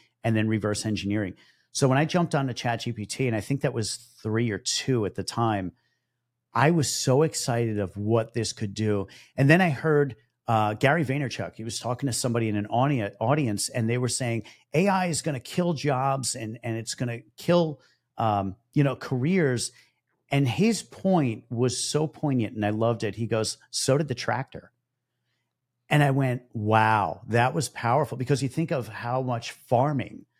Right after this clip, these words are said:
was in this country to start with, and then the tractor changed the game. It didn't necessarily, well, it did kind of replace a lot of jobs, but it also s-, forced people to upskill themselves. And that's what we have to do as career professionals, whether we're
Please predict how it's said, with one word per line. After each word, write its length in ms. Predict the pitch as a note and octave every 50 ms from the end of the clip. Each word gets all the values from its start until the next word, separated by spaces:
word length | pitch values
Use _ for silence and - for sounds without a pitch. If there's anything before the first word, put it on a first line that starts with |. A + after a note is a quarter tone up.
| _ _ _
was 180 | - A#2 G2+ A#2+
in 80 | A2
this 160 | G#2 G#2+ - -
country 320 | - A2+ G#2 - - G2
to 80 | F#2+ -
start 460 | - - - - B2+ D3+ E3+ - A2+
with, 280 | G#2 F#2 F2 E2+ - - _ _ _ _ _ _
and 140 | - A#2 A#2
then 300 | A#2+ A#2 A#2 A#2 A#2 A#2+
the 100 | - B2+
tractor 520 | A#2 - - - B2+ C#3 E3+ - - C#3+ B2+
changed 580 | A#2 - - - - C3+ D3 F#3+ G3 C3 -
the 80 | - G#2
game. 520 | F#2 - - A#2 B2+ C3 G#2+ E2+ - - _ _ _ _ _ _ _ _ _ -
It 160 | D#3+ D3 -
didn't 280 | - G#3 A3 A#3+ A#3+ -
necessarily, 920 | E3 E3 D3 - - B2 A#2+ - - C3+ C3 B2 A#2 A2+ A#2 A2+ A2+ A#2+ -
well, 180 | C#3+ C3 B2 A2+
it 60 | -
did 220 | C#3 B2 G2+ -
kind 200 | - - A2 G#2
of 80 | G2 F#2+
replace 500 | G2+ G2 - - - A2+ G#2 G#2 - -
a 60 | A2+
lot 200 | G#2+ G2 F#2+ F#2
of 60 | F2+
jobs, 340 | F2 A#2+ A#2 A2+ G#2+ G2+ - - - - _ _
but 140 | C3 B2+ C3
it 60 | -
also 420 | - C3 D3+ F#3 F#3 - - F#3
s-, 240 | D#3 - - - - - _ _ _ -
forced 340 | C#3 C#3+ D#3+ D#3 - - -
people 320 | - C#3 B2+ - A2+ A2
to 180 | - - - - -
upskill 540 | A#2+ B2+ - - - - - - G2+ F2+ F2
themselves. 640 | - D#2+ E2 D#2 - - - - - - - - - _ _ _ _ _ _ _
And 120 | - C3+ C3
that's 240 | D3 F#3 G3+ - -
what 120 | A3+ -
we 80 | C3+ G#2
have 420 | F#2 - - C3+ E3+ G#3 G3 -
to 140 | - B2 G2+
do 200 | - G2+ F#2+ F#2+
as 100 | F#2+ F#2+
career 320 | - - A2 G2 F#2+ F#2+ F2
professionals, 680 | - G#2 F#2+ - F#2 G2 - - G#2 F2+ F#2 - -
whether 200 | C3 D3 D#3 E3+
we're 240 | D3 C#3+ C3+ B2+